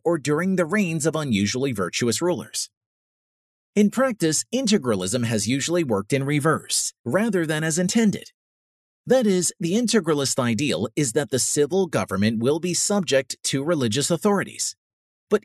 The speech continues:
it is usually the civil governments that dominate religious institutions. The papal states are notable,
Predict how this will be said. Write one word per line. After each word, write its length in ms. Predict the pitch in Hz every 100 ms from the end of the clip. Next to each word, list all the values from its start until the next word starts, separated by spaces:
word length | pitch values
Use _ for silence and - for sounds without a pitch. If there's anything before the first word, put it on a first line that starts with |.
| 233
it 140 | 262
is 160 | 262 170
usually 400 | 139 113 113 107
the 100 | 107
civil 300 | - 101 107
governments 500 | 185 175 147 147 -
that 240 | 156 127
dominate 500 | 185 214 208 143 147
religious 460 | 147 123 101 123 -
institutions. 920 | 85 - 113 107 117 - - - - - _ _ _ _ _ _ _ _
The 120 | 147
papal 340 | - 254 214 175
states 400 | - 123 110 131
are 100 | 120
notable, 520 | 151 175 85 87 113